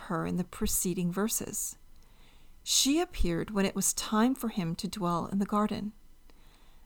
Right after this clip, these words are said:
Adam became a duality after having been alone, and a copy of him was created to dwell with him.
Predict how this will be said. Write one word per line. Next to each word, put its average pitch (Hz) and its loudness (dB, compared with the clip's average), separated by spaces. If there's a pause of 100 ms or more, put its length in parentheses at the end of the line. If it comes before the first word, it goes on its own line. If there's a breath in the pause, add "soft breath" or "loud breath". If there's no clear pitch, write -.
(140)
Adam 208 6
became 214 0
a 190 4
duality 208 0
after 180 -2
having 175 0
been 175 -2
alone, 170 -2 (360 soft breath)
and 214 8
a 214 6
copy 262 -2
of 262 0
him 180 -2
was 175 -4
created 180 -2
to - -6
dwell 175 0
with 185 0
him. 208 -6